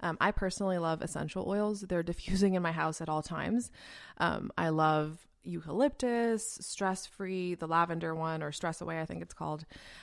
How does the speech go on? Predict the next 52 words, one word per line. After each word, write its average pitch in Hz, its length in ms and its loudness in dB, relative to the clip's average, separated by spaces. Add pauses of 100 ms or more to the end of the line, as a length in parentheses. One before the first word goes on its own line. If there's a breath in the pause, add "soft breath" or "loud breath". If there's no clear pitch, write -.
(120 loud breath)
um, 175 320 2
and 208 120 4
just 220 120 2
making 226 280 8
sure 180 340 4
that 165 380 0
your 180 180 -2
environment 165 680 0
is 165 220 -2
conducive 175 600 0
to 180 120 -6
you 170 140 -2
wanting 160 440 -2
to 160 80 -6
go 147 120 -4
to 151 100 -6
sleep. - 380 -8 (300 loud breath)
And 196 300 2
for 214 140 2
those 196 180 2
of 196 80 0
you 202 100 0
that 170 180 2
live 165 160 0
in 170 100 0
a 190 60 0
dorm 202 440 4
or, 156 200 -2 (440 loud breath)
um, - 400 0
you 208 80 0
know, 180 80 2
you're, 160 300 -2
I 180 80 4
remember 170 380 6
<laughs> - 100 2
when 214 160 8
I 165 100 8
lived 165 180 4
in 170 80 4
Boston, 160 440 2
like, 147 220 0
my 139 140 0
kitchen - 420 -2
was, 175 180 2
like, 160 260 -4
a 165 40 -4
hand 165 380 0
away 254 400 6
<laughs> 220 40 2
from 254 320 2
my 214 140 6
bedroom 185 500 4